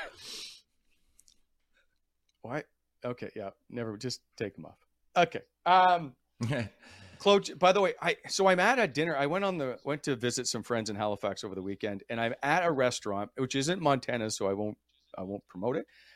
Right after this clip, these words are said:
Speaker 2: Um, and all of a sudden, on the monitors is you and Claude Giroux from that time you did the Gong Show shoot at Chris Phillips's farm, uh, with their outdoor
Speaker 1: Yeah.
Speaker 2: rink in the summer.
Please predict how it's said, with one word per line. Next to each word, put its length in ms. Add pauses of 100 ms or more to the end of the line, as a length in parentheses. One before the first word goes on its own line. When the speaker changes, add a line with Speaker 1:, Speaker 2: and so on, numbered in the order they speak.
(160)
Speaker 2:
Um, 380 (120)
and 100
all 80
of 60
a 60
sudden, 440
on 220
the 60
monitors 840 (500)
is 200
you 360
and 180
Claude 320
Giroux 440
from 180
that 220
time 240
you 100
did 160
the 60
Gong 320
Show 260
shoot 320
at 160
Chris 220
Phillips's 540
farm, 600 (480)
uh, 200
with 220
their 140
outdoor 320
Speaker 1:
Yeah. 80
Speaker 2:
rink 200
in 80
the 80
summer. 480